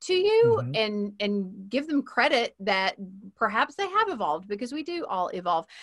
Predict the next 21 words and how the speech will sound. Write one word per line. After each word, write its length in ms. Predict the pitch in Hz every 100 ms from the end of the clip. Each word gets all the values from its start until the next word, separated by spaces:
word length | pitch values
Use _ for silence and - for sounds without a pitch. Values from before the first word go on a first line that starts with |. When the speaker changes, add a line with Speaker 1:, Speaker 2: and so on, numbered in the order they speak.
| - -
Speaker 1:
I 80 | 240
think 220 | 254 320
of 220 | 370 285 240 -
this 240 | 233 233
one 180 | 254 254
particular 540 | 269 262 311 233 208
gal 340 | 196 185 185 185
that 160 | 180 -
I 120 | 220
knew 440 | 226 233 226 214 214
her 280 | 214 202 208
way 200 | 190 202
back 240 | 202 190 196
when 100 | 202
we 100 | 190
were 100 | 190
in 120 | 180
our 80 | 175
early 300 | 196 190 180
thirties, 500 | 180 180 165 160 -
and 320 | 180 175